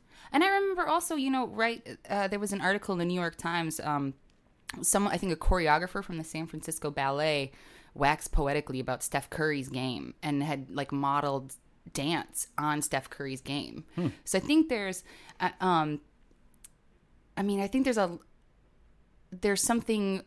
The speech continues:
Speaker 1: rhythmic and fluid and elegant and beautiful and improvised about, that exists in basketball that does not exist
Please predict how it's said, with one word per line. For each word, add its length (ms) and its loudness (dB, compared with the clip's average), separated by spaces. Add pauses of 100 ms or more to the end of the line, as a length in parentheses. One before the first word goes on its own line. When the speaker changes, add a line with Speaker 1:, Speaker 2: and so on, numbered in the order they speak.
Speaker 1:
rhythmic 640 0
and 180 0
fluid 560 2 (460)
and 560 2 (1040)
elegant 420 6
and 160 0
beautiful 720 0 (180)
and 220 -2 (300)
improvised 840 2 (280)
about, 320 -2
that 100 0
exists 380 2
in 140 -2
basketball 560 0
that 120 -6
does 140 -4
not 280 0
exist 460 -2